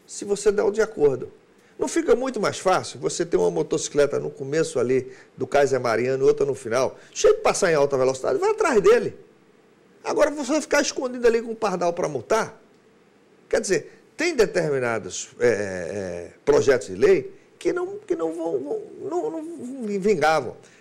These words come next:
Por exemplo, a, a ocupação do terreno de marinha é um imposto medieval, também tá lá,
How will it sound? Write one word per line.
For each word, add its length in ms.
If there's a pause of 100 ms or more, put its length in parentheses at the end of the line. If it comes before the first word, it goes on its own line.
(100)
Por 120
exemplo, 560
a, 400 (200)
a 100
ocupação 500
do 60
terreno 300
de 80
marinha 440 (240)
é 120
um 60
imposto 440
medieval, 680 (380)
também 380
tá 180
lá, 320